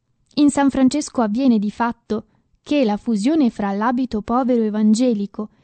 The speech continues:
e la vita cruciforme lo trasfigurano interamente in Gesù povero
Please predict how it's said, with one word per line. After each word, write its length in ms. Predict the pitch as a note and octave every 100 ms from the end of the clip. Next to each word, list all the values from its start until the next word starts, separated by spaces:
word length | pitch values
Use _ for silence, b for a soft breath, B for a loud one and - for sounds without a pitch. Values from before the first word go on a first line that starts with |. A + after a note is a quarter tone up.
| _ _ _
e 140 | B3+
la 120 | A#3+
vita 300 | A#3 D#4 -
cruciforme 840 | A#3+ A3+ G#3+ A3 - G3 G3 A3+ E4 _ _ _ -
lo 120 | C4+
trasfigurano 840 | C#4+ D#4+ - D#4+ C4+ B3+ G#3 G3 -
interamente 1000 | - B3+ A#3 B3+ D#4+ A3 F#3+ G3+ B3 B3 -
in 200 | C4+ C4+
Gesù 360 | D4 C4+ G#3+ G3 _ _ _
povero 480 | A#3 A3 A#3 D#4+